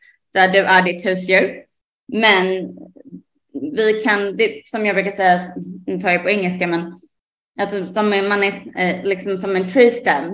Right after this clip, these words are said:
Man kan branch out och, och bli allt möjligt.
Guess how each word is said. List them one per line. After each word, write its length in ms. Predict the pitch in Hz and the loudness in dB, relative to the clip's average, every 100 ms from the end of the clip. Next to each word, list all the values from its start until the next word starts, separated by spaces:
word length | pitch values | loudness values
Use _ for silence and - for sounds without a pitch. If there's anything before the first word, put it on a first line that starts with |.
| 208 - - | -12 -16 -8
Man 260 | 208 202 196 | -2 0 0
kan 220 | 202 185 | -2 4
branch 380 | 202 180 190 - | 4 4 2 0
out 440 | 240 185 139 - - - | 2 2 0 -6 -20 -18
och, 520 | - 202 180 156 - - - | -2 2 2 0 -6 -14 -10
och 140 | 170 180 | -8 -4
bli 280 | 196 185 - | 0 0 4
allt 260 | 190 185 214 | 2 2 0
möjligt. 580 | 196 202 220 - - | 0 2 2 0 -6